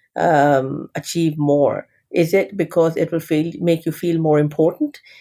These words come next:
Is it because it will f-, make you feel more, um, grounded? Is it because it'll make you feel happier? Or is, you know, so that why is important.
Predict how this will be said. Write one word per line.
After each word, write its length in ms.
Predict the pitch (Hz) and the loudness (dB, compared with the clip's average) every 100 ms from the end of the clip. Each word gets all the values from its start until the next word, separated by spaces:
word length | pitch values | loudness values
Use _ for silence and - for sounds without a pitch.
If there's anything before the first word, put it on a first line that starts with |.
| _ - | _ -2
Is 180 | 165 165 | 0 2
it 160 | 160 | 0
because 560 | 156 151 160 156 156 151 | -2 0 2 2 2 0
it 200 | 156 147 | -4 0
will 140 | 165 151 | -2 -2
f-, 140 | - | -6
make 400 | 170 165 160 156 | -4 0 0 0
you 80 | 165 | -6
feel 400 | 156 175 165 160 | -4 -4 -2 -2
more, 560 | 156 156 151 151 151 - _ - | 0 0 2 0 -2 -8 _ -8
um, 560 | 160 151 147 143 147 151 - - _ _ _ - | -2 0 2 0 -2 -4 -12 -14 _ _ _ -6
grounded? 640 | 151 147 180 226 403 - - | -2 0 0 0 0 -2 -4
Is 180 | 175 | -2
it 100 | 185 | -2
because 300 | 180 170 175 | -2 0 0
it'll 160 | 175 180 | 0 0
make 240 | 175 170 | 0 -2
you 60 | 180 | -6
feel 240 | - 180 | -6 -6
happier? 600 | 165 - - 185 175 143 _ _ _ | -4 -2 -4 -2 -6 -6 _ _ _
Or 160 | - 160 | 0 2
is, 160 | 170 - _ _ - | 0 -4 _ _ 0
you 100 | 175 | 0
know, 220 | 92 - | 0 -4
so 420 | - 196 180 175 | -4 0 2 2
that 240 | - 180 165 | 0 0 0
why 220 | 160 190 | 2 2
is 160 | 196 165 | 0 -2
important. 540 | 147 151 - 135 | -2 -4 -4 -8